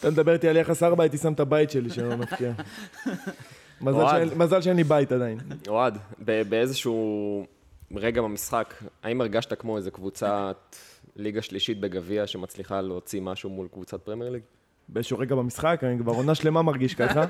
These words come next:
Speaker 2: <laughs>
Speaker 1: רגע במשחק זה מילה קטנה. תשמע, זה, זה לא היה... זה, זה היופי שבכדורגל, זה, זה הכיף, שאתה בא, אתה יודע שאתה גרוע, אתה נראה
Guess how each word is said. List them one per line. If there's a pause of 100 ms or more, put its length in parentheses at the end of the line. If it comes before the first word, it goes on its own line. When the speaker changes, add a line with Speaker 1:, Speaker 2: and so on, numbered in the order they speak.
(340)
Speaker 2:
<laughs>
Speaker 1:
רגע
במשחק
זה
מילה
קטנה. (840)
תשמע,
זה, (560)
זה
לא
היה... (260)
זה,
זה
היופי
שבכדורגל,
זה,
זה
הכיף,
שאתה
בא,
אתה
יודע
שאתה
גרוע,
אתה
נראה